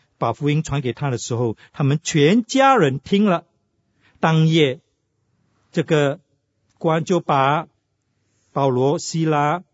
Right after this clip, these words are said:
带去，带去他们的家，洗他们的伤口，因过去他们用棍打他们，打洗他的伤口，并且也立刻受洗，并且带，也，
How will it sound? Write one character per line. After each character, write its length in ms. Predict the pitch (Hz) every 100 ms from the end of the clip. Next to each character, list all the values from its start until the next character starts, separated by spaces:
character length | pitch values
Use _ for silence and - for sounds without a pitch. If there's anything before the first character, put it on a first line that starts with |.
| _
带 280 | - 240 165
去， 320 | 143 - 170 156
带 160 | 190
去 140 | 160 180
他 180 | 165
们 80 | 156
的 140 | 135 117
家， 320 | 160 151 156 _ _
洗 440 | - 170 160 143
他 180 | - 220
们 120 | 185
的 60 | 165
伤 320 | - 190 196
口， 160 | 143
因 100 | 190
过 160 | 180 180
去 160 | - 165
他 100 | 160
们 120 | 196
用 140 | 190
棍 260 | - 208 156
打 160 | 110
他 140 | 110 143
们， 240 | 110 123 - - -
打 240 | 151 143
洗 260 | 143 - 165
他 120 | 220
的 80 | 196
伤 220 | 214 220
口， 380 | - 135 135 156 _
并 140 | 214 196
且 420 | 151 135 143 156 _ -
也 220 | 139 127
立 280 | 151 180 160
刻 260 | 175 143 - _
受 260 | - - 139
洗， 440 | - - 85 117 208 _ _ _ _ _ _ _
并 140 | - 175
且 160 | 147
带， 240 | 139 170 165
也， 180 | 135